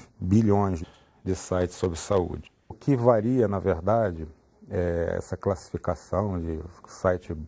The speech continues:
seguro, site, isso vai muito em função do interesse, do, do como é usada essa,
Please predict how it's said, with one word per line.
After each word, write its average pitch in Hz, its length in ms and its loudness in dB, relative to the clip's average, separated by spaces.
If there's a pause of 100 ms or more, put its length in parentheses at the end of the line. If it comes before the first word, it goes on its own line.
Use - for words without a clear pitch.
(120)
seguro, 90 720 0
site, - 340 -2 (540)
isso 110 240 -2
vai 120 240 2
muito 123 280 0
em 127 60 2
função 107 720 -2
do 98 220 0
interesse, 104 600 0
do, 98 120 -10
do 98 100 0
como 123 480 0
é 110 80 2
usada 87 520 -2
essa, - 180 -10